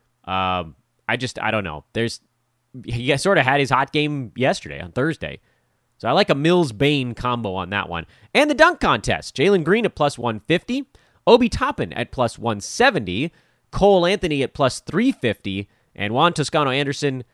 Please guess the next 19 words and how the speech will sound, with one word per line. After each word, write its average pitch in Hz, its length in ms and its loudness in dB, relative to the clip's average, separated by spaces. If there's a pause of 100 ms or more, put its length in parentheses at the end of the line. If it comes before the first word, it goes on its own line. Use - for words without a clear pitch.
(160)
at 107 180 -6
plus - 340 -2
six - 340 -6
hundred, 113 320 -4
who 107 100 -2
I 117 100 2
don't 110 160 -4
think 104 160 -10
stands 95 260 -8
a 85 40 -18
chance. - 340 -8
So 92 80 -8
I'm 95 100 -8
wiping 160 300 2
Toscano 135 400 0
Anderson 117 320 -4
off 101 220 -6
the 92 60 -14
board. 104 400 -4